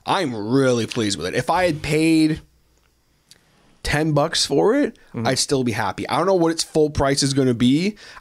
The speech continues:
Speaker 1: I don't imagine it's gonna be more than, like, maybe ten, twelve bucks.
Speaker 2: No, I can't. Yeah, they won't
Speaker 1: 'Cause
Speaker 2: charge
Speaker 1: that's
Speaker 2: too much
Speaker 1: about,
Speaker 2: for it.
Speaker 1: yeah.
Speaker 2: Well, the thing with apps like that too is they,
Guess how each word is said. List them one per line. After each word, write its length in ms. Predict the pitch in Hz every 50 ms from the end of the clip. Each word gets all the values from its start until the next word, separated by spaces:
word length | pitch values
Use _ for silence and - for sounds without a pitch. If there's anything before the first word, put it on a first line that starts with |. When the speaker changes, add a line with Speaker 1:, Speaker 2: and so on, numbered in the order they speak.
| -
Speaker 1:
I 120 | - 131 147
don't 320 | 143 120 156 156 160 156
imagine 360 | 147 139 131 131 131 135 135
it's 100 | 131 127 -
gonna 100 | 131 123
be 60 | 120
more 280 | 120 117 117 117 117 117
than, 120 | 120 113
like, 160 | 113 107 - -
maybe 180 | 113 107 107
ten, 260 | 107 - 117 110 104 101
twelve 260 | - 104 95 98 95
bucks. 460 | 98 95 107 131 - - - - - - _ _ _ -
Speaker 2:
No, 160 | - 104 104
I 200 | 92 90 90 95
can't. 280 | - - 98 92 - - _ _ 95
Yeah, 360 | 107 104 101 92 78 67 71
they 80 | 85 113
won't 140 | 123 123 -
Speaker 1:
'Cause 100 | 123 139
Speaker 2:
charge 160 | 139 131 -
Speaker 1:
that's 80 | 135 110
Speaker 2:
too 60 | 95
much 80 | 120 120 120
Speaker 1:
about, 60 | 113
Speaker 2:
for 60 | 92
it. 240 | 92 - - - 107
Speaker 1:
yeah. 240 | 98 80 60 62 - -
Speaker 2:
Well, 180 | 165 175 190
the 120 | 190 196 202
thing 200 | - 226 202 190
with 100 | 180 156
apps 320 | 139 131 139 135 - -
like 160 | 139 127 113
that 180 | 127 117 110 107
too 140 | 120 123 117
is 160 | 113 107 107
they, 280 | 110 120 123 117 82